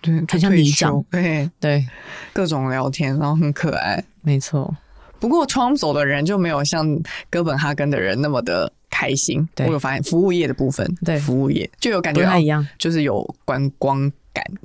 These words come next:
Speaker 2: 对。
Speaker 1: 是。
Speaker 2: 可是因为那里本来就是观光城市啊，所以
Speaker 1: 可是哥本哈根也算吧。
Speaker 2: 啊，也是。
Speaker 1: 它也是大城市啊，然后观光的地方。
Speaker 2: 嗯，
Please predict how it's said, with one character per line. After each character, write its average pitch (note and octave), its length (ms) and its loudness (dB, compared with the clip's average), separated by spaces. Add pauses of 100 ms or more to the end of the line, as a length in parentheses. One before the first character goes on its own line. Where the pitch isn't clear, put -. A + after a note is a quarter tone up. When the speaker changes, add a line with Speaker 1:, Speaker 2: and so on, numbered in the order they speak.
(280)
Speaker 2:
对。 C#3+ 300 -2 (260)
Speaker 1:
是。 - 320 0 (240)
Speaker 2:
可 G#3+ 120 0
是 G#3+ 100 2
因 E4 100 2
为 E4+ 100 4
那 E4 140 4
里 E3+ 120 6
本 C#3 220 0
来 C3 120 0
就 D3+ 140 0
是 E3 140 0
观 C#3+ 200 -2
光 C#3 200 0
城 - 220 -2
市 - 200 -4
啊， - 160 -2 (200)
所 - 200 -6
以 - 40 0
Speaker 1:
可 F3+ 60 2
是 C#4 160 2 (180)
哥 B3+ 120 -2
本 C#3+ 120 0
哈 D#3 120 0
根 E3 120 0
也 - 120 -2
算 C#3 320 -2
吧。 C#3 120 -2
Speaker 2:
啊， G3 80 -8
也 C3+ 120 2
是。 C3 300 -4
Speaker 1:
它 D#3 200 0
也 D3 80 0
是 C#3+ 120 0
大 D3 180 -2
城 - 240 -4
市 - 180 0
啊， G#3+ 160 -4 (120)
然 C3 120 -2
后 C#3 120 2
观 C#3 240 -2
光 C#3 420 0 (240)
的 C#3 100 4
地 C3+ 180 2
方。 - 260 -6
Speaker 2:
嗯， F3+ 80 0